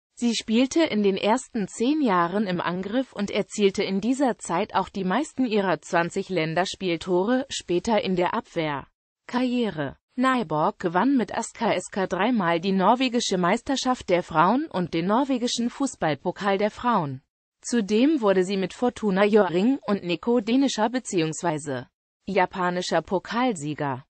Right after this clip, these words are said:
Nyborg bestritt am siebten Juli neunzehnhundertachtundsiebzig mit achtzehn Jahren ihr erstes Länderspiel beim eins zu zwei gegen Schweden im Rahmen der fünften nordischen Fußballmeisterschaft.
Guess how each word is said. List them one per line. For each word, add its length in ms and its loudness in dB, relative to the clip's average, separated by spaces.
Nyborg 680 0
bestritt 560 -2
am 140 0
siebten 500 0
Juli 340 4
neunzehnhundertachtundsiebzig 1700 -2
mit 220 -6
achtzehn 420 0
Jahren 380 0
ihr 240 0
erstes 440 0
Länderspiel 760 0
beim 240 2
eins 320 -2
zu 180 -8
zwei 360 2
gegen 260 -2
Schweden 440 4
im 140 0
Rahmen 380 2
der 160 -2
fünften 520 0
nordischen 500 2
Fußballmeisterschaft. 1300 -2